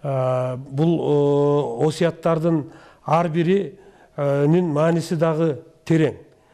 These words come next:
Бирок эмнегедир, а, ушул биздин кыргыз мамлекетинин идеологиясынын өзөгү катары, а, алынган осуяттар иштебей калды.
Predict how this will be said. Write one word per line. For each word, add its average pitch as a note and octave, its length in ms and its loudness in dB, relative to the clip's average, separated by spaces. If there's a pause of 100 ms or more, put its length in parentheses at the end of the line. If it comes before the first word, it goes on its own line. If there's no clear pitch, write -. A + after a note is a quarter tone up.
(280)
Бирок D3+ 200 2
эмнегедир, F3+ 640 2 (500)
а, C#3 320 0
ушул E3 260 0
биздин E3 420 0
кыргыз E3 600 -2
мамлекетинин D#3+ 760 0
идеологиясынын D#3+ 920 0 (320)
өзөгү E3 480 2
катары, D3 500 0 (460)
а, C#3 320 0
алынган D#3 420 0
осуяттар D3+ 680 -2
иштебей D3 440 2
калды. B2 360 -4